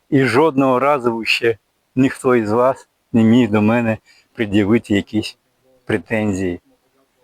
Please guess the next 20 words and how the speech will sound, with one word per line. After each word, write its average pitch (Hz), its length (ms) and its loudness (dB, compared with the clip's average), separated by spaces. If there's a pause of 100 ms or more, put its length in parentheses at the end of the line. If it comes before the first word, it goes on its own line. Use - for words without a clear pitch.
(340)
Бо 117 280 0 (960)
для 123 240 2
мене 135 480 0 (280)
основне 113 680 -2 (260)
це 120 320 -2 (640)
перемога 113 760 -2 (260)
і 120 100 -4
життя 107 420 -4
наших 107 440 -6
хлопців, - 760 -6 (180)
в - 120 -20
тому 143 400 0
числі 104 600 -2 (1500)
і 131 60 -2
моєї 117 420 4
дочки, 107 420 -2
і 101 60 0
мого 104 300 0
зятя. 101 380 -2 (2500)
Дякую 104 760 0